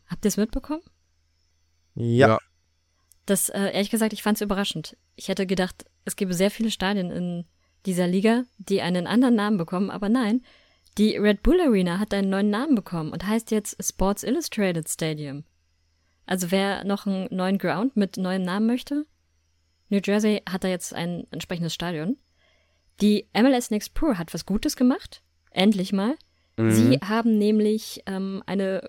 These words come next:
Speaker 1: Kooperation mit einer Girls Academy jetzt gemacht oder mit der Girls Academy,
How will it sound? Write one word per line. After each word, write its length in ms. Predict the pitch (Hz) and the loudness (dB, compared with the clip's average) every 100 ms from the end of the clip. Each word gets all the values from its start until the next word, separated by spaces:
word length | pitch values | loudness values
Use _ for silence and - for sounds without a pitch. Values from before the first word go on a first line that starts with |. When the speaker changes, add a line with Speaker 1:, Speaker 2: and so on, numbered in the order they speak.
| 190 | -4
Speaker 1:
Kooperation 840 | 226 214 196 190 - 269 226 170 - | -2 -2 -4 -4 -2 0 0 0 -4
mit 280 | 180 - | -4 -4
einer 320 | - 180 180 170 | -6 -4 -4 -2
Girls 320 | 190 226 - | 0 0 -2
Academy 420 | - 190 175 165 | -4 -4 -2 -2
jetzt 220 | 160 160 | -4 -6
gemacht 320 | 165 170 240 | -8 -8 -8
oder 100 | 170 | -8
mit 100 | 156 | -8
der 80 | 151 | -6
Girls 240 | 165 208 190 | -2 -4 -4
Academy, 560 | - 160 165 175 262 | -8 -8 -4 -2 -4